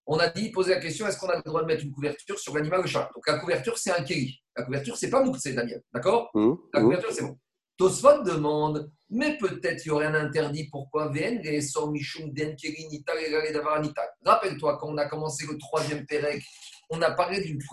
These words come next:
Speaker 1: quand on a commencé Mouktsé, on s'est posé la question, est-ce qu'on a le droit de prendre un ustensile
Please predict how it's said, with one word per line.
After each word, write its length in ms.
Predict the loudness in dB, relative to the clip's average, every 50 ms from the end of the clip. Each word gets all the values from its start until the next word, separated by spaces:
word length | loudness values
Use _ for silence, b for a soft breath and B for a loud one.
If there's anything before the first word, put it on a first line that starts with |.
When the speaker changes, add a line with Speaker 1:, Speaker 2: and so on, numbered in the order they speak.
| -10 -6 -2
Speaker 1:
quand 120 | 0 2
on 20 | 2
a 80 | 2
commencé 280 | 2 2 0 0 0 0
Mouktsé, 440 | -2 -2 -4 -4 -2 -4 -4 -4 B B B B _ _ -4
on 40 | 0
s'est 160 | 0 2 2
posé 180 | 2 2 2
la 80 | 2 2
question, 400 | 2 0 0 -2 -2 -2 0 2
est-ce 140 | 2 2 0 -4
qu'on 120 | -2 0
a 80 | 2 2
le 80 | 2
droit 220 | 2 4 4 4 4
de 80 | 2
prendre 280 | -2 -4 -2 0 2 2
un 80 | 2 0
ustensile 580 | -2 -6 -4 -2 -2 -2 -2 -2 -4 -4 -4